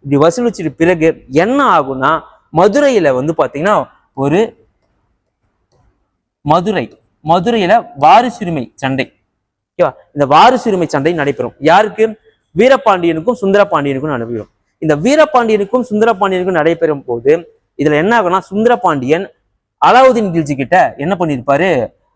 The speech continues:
உதவி கேட்டிருப்பாரு. அப்படி உதவி கேட்கும்போது தன்னுடைய படைத்தளபதி மாலிக் கபூரை அனுப்பி வச்சிருப்பார். இப்போ மாலிக் கபூரால வந்து தான் வந்து உங்களுக்கு தென்னிந்திய படையெடுப்பு நடந்திருக்கும். சரிங்களா? So இதற்கான ஆன்சர் வந்து பாருங்க, ஆயிரத்தி முன்னூத்தி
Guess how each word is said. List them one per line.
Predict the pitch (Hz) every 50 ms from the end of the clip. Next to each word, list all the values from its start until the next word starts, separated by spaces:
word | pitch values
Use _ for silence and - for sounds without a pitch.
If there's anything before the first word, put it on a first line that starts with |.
| _ -
உதவி | 151 160 175 180 175
கேட்டிருப்பாரு. | 143 131 107 - 117 98 104 101 - - - - - - _ _ _ -
அப்படி | 131 131 143 139 156
உதவி | 170 240 262 247
கேட்கும்போது | 190 196 175 143 151 135 127 127 123 123 147 180 196 185 - _ _ _ -
தன்னுடைய | - 160 180 190 190 170 185 202 196 -
படைத்தளபதி | 160 175 214 214 214 185 165 143 143 175 202 165 147 143
மாலிக் | 151 180 208 220 - -
கபூரை | 170 127 - 123 151 190 208 - - _ _ _ _ _ -
அனுப்பி | 135 156 156 135 131
வச்சிருப்பார். | 113 - - 117 107 - 107 - _ _ _ _ _ _ _ - -
இப்போ | 160 - - 180 208 - - 151 156
மாலிக் | 165 214 254 269 208
கபூரால | - - 180 190 180 170 175 196 190 175
வந்து | 170 165 160
தான் | 160 156 156 180 220
வந்து | 202 180 165 156 156 151 147
உங்களுக்கு | 139 139 143 135 - 147 - - _ - _ _ -
தென்னிந்திய | 180 190 214 226 220 175 175 160 - 139
படையெடுப்பு | 139 147 139 120 117 - - 240 - _ _ _ _ _ _ _ _ _ _ _ _ _ _ _ -
நடந்திருக்கும். | 127 127 127 127 120 113 110 - - - _ _ _ _ _ _ _ _ _
சரிங்களா? | - 170 170 170 170 202 208 - - - _ _ _ _ _ _ -
So | 180 170 165 156
இதற்கான | 156 175 160 170 160 151 147 156
ஆன்சர் | 196 254 240 - 220 202
வந்து | 190 190 185 175
பாருங்க, | 170 156 151 170 208 214 - _ _ _ _
ஆயிரத்தி | - 127 135 165 180 180 175 175 165
முன்னூத்தி | 147 139 139 131 127 - 254